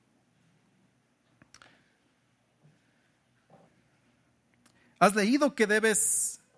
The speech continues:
tener en tu vida una persona de yugo igual? ¿Has leído que debes enamorarte de una persona que tiene el mismo yugo? Pero vas y haces lo contrario.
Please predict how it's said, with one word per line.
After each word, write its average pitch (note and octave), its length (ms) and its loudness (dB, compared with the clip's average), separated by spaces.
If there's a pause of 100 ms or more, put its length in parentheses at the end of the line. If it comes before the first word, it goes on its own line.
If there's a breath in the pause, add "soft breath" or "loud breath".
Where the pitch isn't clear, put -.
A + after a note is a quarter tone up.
(760 soft breath)
tener G#3 260 4
en C#4 160 2
tu A3+ 160 -4
vida A#3 180 0
una G#3+ 200 -2
persona G#3 440 -4
de F3 140 -4
yugo F#3+ 360 -4
igual? B2+ 440 -4 (2750 soft breath)
¿Has F#3+ 180 4
leído C4+ 320 0
que A3 120 -2
debes A#3 260 0
enamorarte G3 580 -2
de G#3+ 80 -8
una G3+ 160 -4
persona G#3 440 -4
que F#3+ 120 -8
tiene A3 200 -6
el G3+ 80 -4
mismo G3 400 -4
yugo? B2 580 -8 (1800 soft breath)
Pero F#3 200 0
vas G#3+ 300 0
y G3 80 -2
haces F#3+ 260 -4
lo F3 120 -4
contrario. C#3+ 500 -8